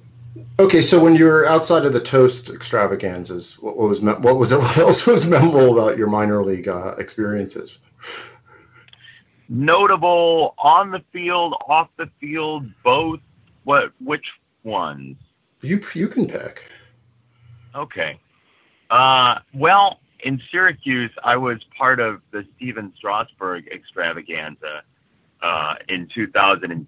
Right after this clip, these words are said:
Speaker 2: ten. He pitched for six games for us that year, and it was basically, uh, carnival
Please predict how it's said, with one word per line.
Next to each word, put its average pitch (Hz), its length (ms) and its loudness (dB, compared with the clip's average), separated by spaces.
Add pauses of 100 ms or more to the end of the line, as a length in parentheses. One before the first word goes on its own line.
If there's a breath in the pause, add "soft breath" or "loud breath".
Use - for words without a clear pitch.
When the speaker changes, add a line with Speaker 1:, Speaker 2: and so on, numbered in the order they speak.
(120)
Speaker 2:
ten. 73 340 -4 (260)
He 101 140 -10
pitched - 400 -12
for 92 120 -12 (120)
six 107 260 -10
games 92 400 -6
for 87 200 -6
us 85 160 -8
that 85 260 -4
year, 82 340 -6 (360 soft breath)
and 110 160 2
it - 120 -4
was 101 140 -2
basically, 104 960 0
uh, 90 360 2
carnival 92 840 0